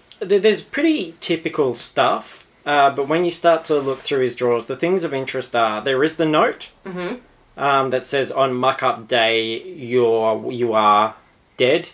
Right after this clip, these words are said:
Speaker 2: Mm-hmm.
Speaker 1: and dead is D E double D.
Speaker 2: Mm-hmm.
Speaker 1: Uh, written in messy capitals on, um, a, a crumpled piece of paper.
Speaker 2: Okay.
Speaker 1: Uh, he's got, like, a little flask of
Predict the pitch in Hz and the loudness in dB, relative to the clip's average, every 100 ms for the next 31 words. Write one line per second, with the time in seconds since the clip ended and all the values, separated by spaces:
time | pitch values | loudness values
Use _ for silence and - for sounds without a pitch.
0 | - 185 120 123 117 117 104 - 120 117 | -8 -4 0 4 4 2 -4 -2 -2 0
1 | 110 117 107 117 104 110 107 131 139 247 | -2 -4 -2 -4 -4 -8 -2 4 4 4
2 | - _ _ - 185 165 156 214 - _ | -2 _ _ -12 -10 -8 -10 -14 -20 _
3 | - 120 117 110 110 131 131 123 123 127 | -6 0 2 0 0 -2 -2 -6 -6 -6
4 | 117 117 135 - 127 147 143 165 202 302 | -4 -2 -2 -2 -4 -4 0 0 0 0
5 | - - - _ _ _ _ 123 123 117 | -4 -6 -12 _ _ _ _ -2 0 2
6 | 110 107 110 110 - - 127 117 - 131 | 2 2 -2 -8 -10 -6 -4 -4 -2 -2
7 | 120 120 - 123 - - 135 131 147 202 | -2 -6 -4 -2 -2 -4 -2 0 2 0
8 | - _ 165 151 139 160 _ _ _ 123 | -2 _ -14 -12 -14 -16 _ _ _ -2
9 | 120 110 104 98 110 120 - 117 117 110 | 0 2 0 -2 -6 -4 0 0 2 2
10 | 107 107 - 123 120 110 104 - 120 120 | 2 -2 -4 -2 0 -2 -4 -2 4 4
11 | 120 - 120 113 107 - | 4 0 -2 -2 -6 -14